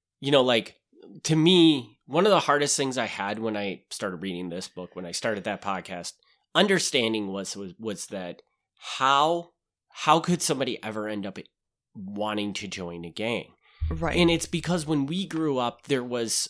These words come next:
Speaker 1: we were taught that there was such a stigma against gangs. It, we were taught
Speaker 2: Right.
Speaker 1: that this was a bad, bad, bad, bad idea. And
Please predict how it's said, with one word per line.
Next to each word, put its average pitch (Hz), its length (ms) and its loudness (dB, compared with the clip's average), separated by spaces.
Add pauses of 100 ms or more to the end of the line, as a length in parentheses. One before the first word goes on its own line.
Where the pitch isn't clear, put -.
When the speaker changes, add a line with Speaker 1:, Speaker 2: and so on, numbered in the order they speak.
(140)
Speaker 1:
we 175 140 -2
were 202 140 2
taught - 560 0
that 107 160 -6
there 110 100 -6
was 107 160 -4
such - 260 0
a 107 60 -6
stigma 92 420 -4
against 90 420 -8
gangs. - 380 -14
It, 98 300 -10
we 131 100 0
were 202 140 6
taught 156 280 4
Speaker 2:
Right. 131 200 2
Speaker 1:
that 113 220 0
this 139 200 4
was 123 140 -2
a 85 220 -4
bad, 107 320 6
bad, 98 320 0
bad, 92 340 -4
bad 92 240 -6
idea. 87 480 -10 (560)
And 123 420 6